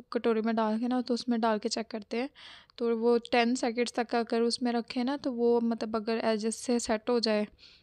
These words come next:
कि उसको तोड़े तो वो टूट जाए, तो वो अच्छा बन जाता है। तो बस ये क्या हुआ, ये मैंने अब इसमें वो चने डाल दिए हैं, भुने चने जो होते हैं, वो वाले डाल दिए। मैं मूंगफली वाली नहीं बना रही, मुझे बहुत अच्छे लगते हैं।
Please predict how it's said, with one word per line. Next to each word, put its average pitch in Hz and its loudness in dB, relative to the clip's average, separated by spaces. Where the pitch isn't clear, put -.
कि 233 0
उसको 233 0
तोड़े 220 0
तो 226 -6
वो 233 0
टूट 220 0
जाए, 214 0
तो 240 -4
वो 240 4
अच्छा 233 2
बन 226 2
जाता 208 -6
है। 202 -10
तो 202 -4
बस 214 -4
ये 233 2
क्या 247 0
हुआ, 233 0
ये 220 0
मैंने 220 -2
अब 220 -2
इसमें 226 -2
वो 214 -4
चने 214 -2
डाल 247 -2
दिए 208 -4
हैं, 202 -6
भुने 226 4
चने 202 -2
जो 214 -2
होते 214 -8
हैं, 196 -4
वो 208 0
वाले 208 0
डाल 202 -2
दिए। 208 -4
मैं 220 2
मूंगफली 220 0
वाली 220 0
नहीं 214 0
बना 214 -4
रही, 226 -8
मुझे 233 0
बहुत 220 2
अच्छे 220 0
लगते 202 -4
हैं। 202 -8